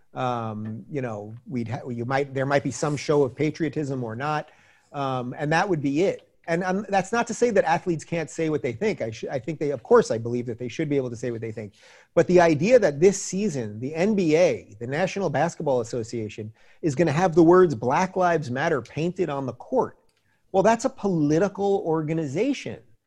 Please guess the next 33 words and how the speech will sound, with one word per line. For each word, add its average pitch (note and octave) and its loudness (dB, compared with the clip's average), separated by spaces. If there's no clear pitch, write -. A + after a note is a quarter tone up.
I, F3+ 8
for D4+ -2
one, A#3 6
I'm G3+ 4
not G#3+ 2
gonna A3+ 0
watch A3+ 0
the F#3 -2
N E3 -2
B B2 -4
A A#2 -6
this A#2 -10
season. A2 -10
I'm A2 -10
not C#3+ -2
calling F#3 4
for G#3 0
a A3 2
boycott. F#3+ -2
I'm D3 -2
just G3 0
saying F#3+ 2
what F3 0
I D3 4
personally E3 -4
am D#3+ -4
doing. B2 -2
I D3 2
love E3 2
basketball, A2+ -6
absolutely D#3+ -2
love B2 -2
basketball. B2+ -4